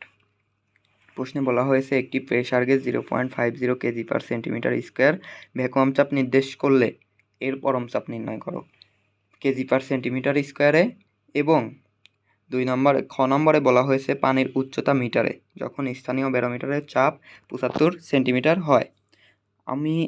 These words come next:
এখন লিখতে পারি, আমরা এখন লিখতে পারি যে প্রেসার গেজের চাপ যেটা দেওয়া আছে, দেওয়া আছে প্রেসার গেজের চাপ পিজি সমান জিরো পয়েন্ট ফাইভ জিরো কেজি per centimeter square। এখন খ নম্বরে যেহেতু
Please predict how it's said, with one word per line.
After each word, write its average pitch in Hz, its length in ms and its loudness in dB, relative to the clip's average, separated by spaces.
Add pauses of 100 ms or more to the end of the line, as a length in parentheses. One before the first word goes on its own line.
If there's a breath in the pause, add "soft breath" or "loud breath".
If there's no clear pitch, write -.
(140)
এখন 151 220 -4 (140)
লিখতে 135 240 -4
পারি, 123 120 -10 (200)
আমরা 139 160 2 (100)
এখন 160 120 -4 (100)
লিখতে 139 260 0
পারি 151 180 4 (100)
যে 131 80 6 (1000)
প্রেসার 147 400 2
গেজের 143 360 4
চাপ 117 160 2 (200)
যেটা 123 260 -2
দেওয়া 117 240 4
আছে, - 180 -10 (240)
দেওয়া 127 240 6
আছে 131 200 -4
প্রেসার 135 360 0
গেজের 147 280 0
চাপ 160 180 2 (760 soft breath)
পিজি 143 380 -2 (100)
সমান 147 280 0 (100)
জিরো 131 140 2 (120)
পয়েন্ট 143 260 2
ফাইভ 127 160 2 (100)
জিরো 143 140 0 (100)
কেজি 131 260 -4
per 131 180 -2
centimeter 113 420 -6 (160)
square। - 240 -10 (880)
এখন 135 340 -2 (220)
খ - 20 -20 (180)
নম্বরে 147 360 4 (260)
যেহেতু 139 280 0